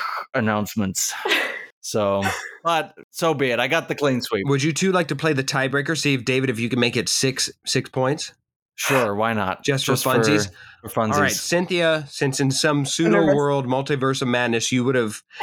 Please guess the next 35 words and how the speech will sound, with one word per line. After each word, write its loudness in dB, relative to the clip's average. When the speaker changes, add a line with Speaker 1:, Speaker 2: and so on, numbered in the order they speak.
Speaker 2:
<laughs> -8
Speaker 3:
been 2
the 2
one 0
to -2
force -2
the -6
tie, 0
we 0
will 0
have 0
you 0
go 0
first 0
for 0
this 0
tiebreaker. -2
I've 0
listed 0
five -2
names 0
during 2
this -2
game. 0
Once -2
again, 0
that 0
is 2
Colby 0
Kaye, 0
Charles 0
Lindbergh, 0
Lisa 0
Robin 2
Kelly, -2